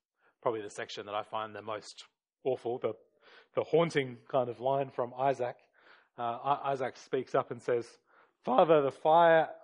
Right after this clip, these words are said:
and the wood are here, but where is the lamb for the burnt offering?" Have a look, though, at what Abraham says in reply. And at first glance, again, you might think Abraham's lying to make Isaac go along with it.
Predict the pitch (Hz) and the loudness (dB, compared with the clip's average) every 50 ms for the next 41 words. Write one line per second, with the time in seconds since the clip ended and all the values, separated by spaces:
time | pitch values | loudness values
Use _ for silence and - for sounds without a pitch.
0 | - - 139 131 127 123 120 151 220 233 156 - - 117 104 101 110 113 - _ | -10 -10 -8 -8 -8 -6 -2 0 0 0 0 -2 -6 -10 -10 -10 -12 -14 -16 _
1 | _ _ _ _ _ _ _ _ - 135 151 170 202 214 196 160 - 135 120 120 | _ _ _ _ _ _ _ _ -14 -10 -6 -4 -4 -4 -4 -4 -6 -6 -6 -4
2 | 135 147 156 156 151 - 123 113 - 127 120 120 113 135 160 - - - 120 117 | -2 -2 -2 -4 -4 -8 -10 -8 -6 -8 -8 -6 -6 -6 -8 -6 -8 -14 -16 -16
3 | 104 90 _ _ _ _ _ _ _ _ _ _ _ _ _ _ _ _ _ _ | -20 -20 _ _ _ _ _ _ _ _ _ _ _ _ _ _ _ _ _ _
4 | _ _ _ _ _ _ _ _ _ _ _ 131 135 123 131 139 135 127 120 - | _ _ _ _ _ _ _ _ _ _ _ -18 -6 -4 -2 -2 -2 -2 -4 -6
5 | - 127 120 117 113 113 117 - _ _ _ _ _ _ _ _ _ - 123 110 | -6 -6 -4 -4 -6 -8 -10 -16 _ _ _ _ _ _ _ _ _ -12 -12 -8
6 | 120 131 131 127 127 113 110 117 113 113 - - 127 120 113 - - 143 117 110 | -4 -4 -4 -4 -4 -6 -8 -10 -12 -12 -6 -2 -2 -2 -2 -4 -12 -14 -14 -14
7 | 107 - _ - 135 131 120 107 101 85 80 _ _ _ _ _ _ _ _ _ | -16 -12 _ -4 -4 -4 -4 -6 -10 -14 -18 _ _ _ _ _ _ _ _ _
8 | _ _ - - _ _ _ _ 135 127 - 165 151 135 - 160 151 156 160 156 | _ _ -20 -20 _ _ _ _ -16 -2 2 2 2 4 6 6 8 8 6 4
9 | - 139 143 151 156 143 135 139 135 - - 131 - 131 127 123 117 120 117 113 | 0 0 0 0 0 2 2 2 2 2 0 -2 0 0 0 0 -2 -6 -6 -6
10 | 123 123 131 139 127 123 127 131 127 113 110 117 117 - _ _ _ _ _ _ | -2 2 2 2 2 0 -2 -6 -10 -10 -10 -10 -10 -14 _ _ _ _ _ _
11 | _ _ - 127 131 113 123 113 107 - 113 110 107 120 135 135 107 101 104 117 | _ _ -4 -4 -4 -4 -6 -10 -10 -10 -8 -8 -8 -8 -8 -8 -10 -8 -10 -12
12 | - | -12